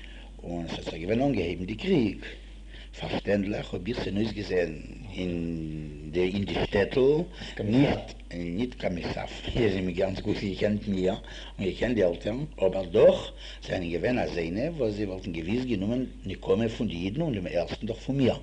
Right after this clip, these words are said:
Speaker 1: Weil es hat doch angerührt, im ersten Teil Christen. Es gibt eine Sache, also, äh, ich kann nicht erzählen, als, äh, wo dort nicht gewesen, sie gewesen Probleme von Elementen bei Mitchristen, mit, mit Freunden, noch eine Sachen,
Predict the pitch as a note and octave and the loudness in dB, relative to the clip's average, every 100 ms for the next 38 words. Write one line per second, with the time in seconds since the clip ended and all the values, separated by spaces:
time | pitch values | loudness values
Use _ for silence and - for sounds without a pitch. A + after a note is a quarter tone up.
0 | - - - - - - - D3 D2 - | -10 -16 -16 -16 -16 -14 -8 -8 -6 -6
1 | - - D#3+ F#3 B2 G2 F2+ - - - | -6 2 4 6 4 2 0 -4 -12 -14
2 | - - F2+ F#2 - C3 - F2+ - F3 | -16 -10 -4 -4 -4 -8 -4 -4 -2 2
3 | G#3 - - - - - - - F2+ - | 2 2 -8 -12 -14 -14 -14 -12 -12 -12
4 | - - - - G2+ G#2+ B2 B2 B2+ - | -14 -14 -14 -4 -2 -2 0 0 2 0
5 | F2 F2 G#2+ G2 C3+ G#2+ G2+ G2+ - - | 0 0 0 4 4 4 -4 -10 -14 2
6 | A#2+ D3 B2 A2+ F2+ - C#3 G#2 F2 A2 | 4 4 4 4 2 2 4 4 2 2
7 | B2+ A#2+ - F#2+ E2+ - - - - C3 | 2 0 -2 0 0 -4 -12 -12 4 6
8 | C3+ G#2+ A#2 E2+ F2+ A2+ C3+ C3 D#3 E3+ | 6 2 -2 -2 2 2 2 0 0 0
9 | A2 G2 - G2 F#2 F#2+ F2+ E2+ - E2+ | 0 -6 -10 -2 2 4 4 2 2 4
10 | E2 D#2+ G2+ A#2 - G2+ G2 G2 F2+ - | 6 6 6 4 4 4 6 4 0 -2
11 | F#2 F#2 - F2+ E2 E2+ - - - G#2 | -2 -2 -2 -6 -8 -10 -12 -14 -6 -4
12 | E2+ - E2+ - G#2 C3 A#2+ B2 C#4+ A3 | -4 -6 -10 -8 2 4 6 4 0 2
13 | F#3 D#3 F#3+ D#3+ G#2 C3 C#3+ C#3+ | 6 8 8 6 4 0 0 -2